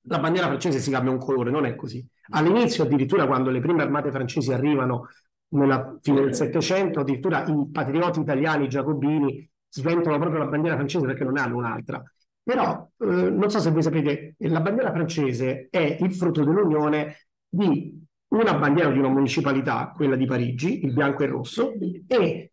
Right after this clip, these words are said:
l'azzurro del, diciamo, delle milizie francesi, che poi sarà anche la guardia, la guardia reale napoleonica. Gli italiani, ovviamente, siccome dobbiamo sempre copiare un po' tutto,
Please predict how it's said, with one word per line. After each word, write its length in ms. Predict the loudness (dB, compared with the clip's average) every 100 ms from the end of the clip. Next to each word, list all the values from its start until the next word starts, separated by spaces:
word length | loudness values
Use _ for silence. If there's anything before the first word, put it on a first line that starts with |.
| _ -2
l'azzurro 560 | 2 4 4 4 4
del, 380 | 4 4 6 4
diciamo, 320 | 4 2 2
delle 180 | 2 4
milizie 340 | 4 4 2 0
francesi, 360 | 0 0 -2
che 40 | -2
poi 120 | -4
sarà 160 | -2
anche 220 | -4 -4 -4
la 100 | -2
guardia, 440 | -2 -2 -2 -2 -6 _ -4
la 140 | 0
guardia 280 | 2 2 2
reale 260 | 2 2 2
napoleonica. 720 | 2 0 0 -2 -6 -10 -8
Gli 140 | 0 2
italiani, 340 | 4 4 2
ovviamente, 360 | 2 2 2 0
siccome 180 | 0 2
dobbiamo 300 | 2 2 2
sempre 280 | 0 0 0
copiare 360 | 2 2 2
un 100 | 0
po' 140 | -2 -4
tutto, 400 | -4 -6 -6